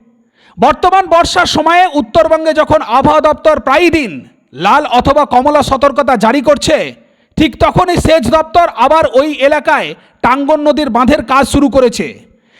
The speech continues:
গ্রামবাসীদের অভিযোগ, নদী বাঁধার কাজ ঠিকমতো হচ্ছে না,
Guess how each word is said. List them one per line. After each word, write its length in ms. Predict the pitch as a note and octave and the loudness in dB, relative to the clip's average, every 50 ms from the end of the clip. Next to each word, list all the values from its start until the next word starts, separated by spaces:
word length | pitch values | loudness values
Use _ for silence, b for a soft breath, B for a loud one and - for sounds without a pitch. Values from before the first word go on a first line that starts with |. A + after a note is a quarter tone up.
| b b - | b b -4
গ্রামবাসীদের 680 | G3+ D4+ E4+ F#4+ G4 G4+ F#4+ - G4 G4 G4 G4+ F#4+ | 0 0 0 2 2 0 0 0 0 -2 -2 -2 0
অভিযোগ, 500 | D4 D4+ D#4+ E4 F4+ - F#4+ F#4+ F#4+ D#4 | 0 0 2 2 0 2 2 0 0 -2
নদী 300 | C#4+ C4 C#4 D4+ - F4 | -2 -4 -2 -2 0 0
বাঁধার 340 | E4+ E4 D#4 D4 D#4 D4+ C#4+ | 0 0 0 0 0 -2 -2
কাজ 340 | G#3+ C4 C#4 D#4+ E4 - - - | -2 -2 -2 0 -2 -2 -4 -4
ঠিকমতো 420 | - D4 A#3+ D4 D4 C#4+ A#3 C4+ | -4 -2 0 -2 -2 0 0 2
হচ্ছে 320 | A3+ B3+ B3+ B3+ - - | 2 2 0 0 0 -2
না, 260 | C4 A3+ F3 C3+ A2 | 0 -2 -2 -4 -6